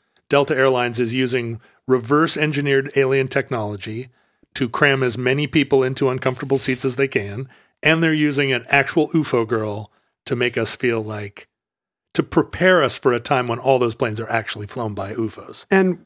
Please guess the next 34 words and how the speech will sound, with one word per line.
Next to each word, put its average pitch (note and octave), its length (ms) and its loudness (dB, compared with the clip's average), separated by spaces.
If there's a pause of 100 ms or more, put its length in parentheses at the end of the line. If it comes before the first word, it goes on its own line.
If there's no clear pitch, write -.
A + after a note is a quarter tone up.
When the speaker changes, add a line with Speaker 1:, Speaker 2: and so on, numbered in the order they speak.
(140)
Speaker 2:
to F3 80 2
prepare E3 320 4
us D#3 80 0
for D#3+ 140 0
getting C#3+ 200 -2
crammed D3+ 320 0
into C#3+ 220 0
the, A#2 340 -4
uh, A2 320 -10 (380)
the - 80 0
Speaker 1:
Right. F#2+ 120 -4
Speaker 2:
arcs C#3+ 360 -2
when B2 120 -2
they B2+ 100 -2
take B2+ 180 -6
us B2 140 -6
back B2+ 220 -4
to, B2 80 -4
Speaker 1:
<laughs> A2+ 280 -8
Speaker 2:
to - 100 -12
put, D#3+ 140 2
Speaker 1:
Right. D#3+ 240 -6
Speaker 2:
put F3 140 0
us E3 100 -2
in D#3 60 2
their D3 120 0
Speaker 1:
To D3+ 40 -4
Speaker 2:
zoos. D3 320 2
Speaker 1:
the C3+ 80 8
cattle C3+ 300 4
cars, A2 440 0
right. A2+ 220 -6 (180)
<laughs> - 840 -2
Speaker 2:
Uh, F3 680 2